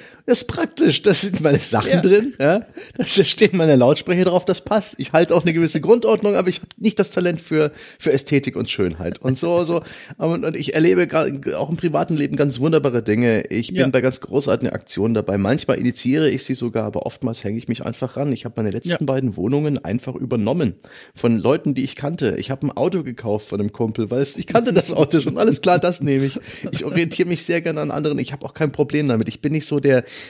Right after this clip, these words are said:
Speaker 1: der Selbstverwirklicher. Ähm, das mache ich am ehesten im, im Garten.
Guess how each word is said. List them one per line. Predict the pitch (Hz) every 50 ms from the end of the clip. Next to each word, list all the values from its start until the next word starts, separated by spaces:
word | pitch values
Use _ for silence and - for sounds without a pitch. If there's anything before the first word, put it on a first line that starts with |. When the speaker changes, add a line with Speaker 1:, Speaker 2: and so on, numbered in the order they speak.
| - - -
Speaker 1:
der | 127 120
Selbstverwirklicher. | 107 131 135 156 - - - 143 117 135 151 147 - 120 104 - 107 95 98 - - _ -
Ähm, | - 117 117 113 113
das | 110 117 -
mache | 143 143 147
ich | 147 147
am | 131 127
ehesten | 98 135 135 - - 135
im, | - 120 120
im | - 110 110
Garten. | - 101 101 - - 92 90